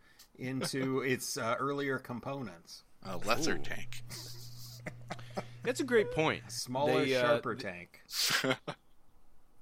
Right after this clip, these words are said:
Speaker 3: Yeah, Koop-, Koopa gets thrust into, he, he finally does get thrown into the real world, and, uh,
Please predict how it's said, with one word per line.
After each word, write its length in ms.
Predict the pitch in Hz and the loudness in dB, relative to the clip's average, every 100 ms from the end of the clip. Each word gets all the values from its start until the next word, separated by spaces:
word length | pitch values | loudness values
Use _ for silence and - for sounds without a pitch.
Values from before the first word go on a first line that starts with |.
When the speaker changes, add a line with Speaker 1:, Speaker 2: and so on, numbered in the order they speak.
| 139 | -8
Speaker 3:
Yeah, 380 | 139 127 107 101 - | -2 0 -2 -6 -8
Koop-, 220 | - 180 - - | -4 -4 -4 -18
Koopa 320 | - 160 185 147 | -4 -2 0 2
gets 320 | 139 123 - - | 2 2 -10 0
thrust 340 | 131 131 - | 0 0 -4
into, 220 | 131 120 120 | -6 -6 -6
he, 220 | 107 117 | -8 -8
he 140 | 107 | -10
finally 320 | 110 151 156 | -2 0 0
does 200 | 117 123 | 2 0
get 180 | 120 107 | 2 -4
thrown 200 | 107 104 | -2 -4
into 180 | 98 90 | -4 -6
the 80 | 95 | -6
real 220 | 98 95 | -4 -4
world, 420 | 92 92 87 92 95 - - - - _ - _ | -4 -6 -6 -10 -16 -20 -20 -20 -20 _ -20 _
and, 560 | - 110 107 101 98 95 - - - - - - | -6 -4 -4 -4 -6 -8 -12 -20 -20 -20 -20 -8
uh, 460 | 107 101 98 95 | -4 -2 -2 -4